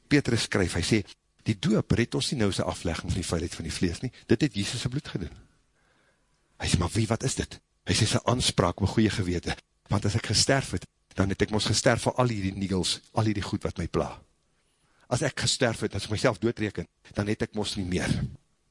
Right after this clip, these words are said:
Dan het ek mos gesterf vir my ou maagprobleempie, en my hartprobleempie, en my kopprobleempie, en weet nie wat se probleempies alles nie. Ek het gesterf daarvoor. Ek reken myself dood."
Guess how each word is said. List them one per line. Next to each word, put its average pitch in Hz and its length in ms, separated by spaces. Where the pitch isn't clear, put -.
Dan 104 120
het - 20
ek 113 60
mos 90 100
gesterf - 500
vir 120 160
my 110 100
ou 113 140
maagprobleempie, 80 1000
en 98 100
my 101 80
hartprobleempie, 87 960
en 90 60
my 90 160
kopprobleempie, 95 760
en - 80
weet - 200
nie 95 80
wat 80 120
se - 100
probleempies 82 580
alles - 280
nie. - 220
Ek - 140
het - 100
gesterf - 440
daarvoor. - 360
Ek - 140
reken 110 340
myself 76 440
dood." - 360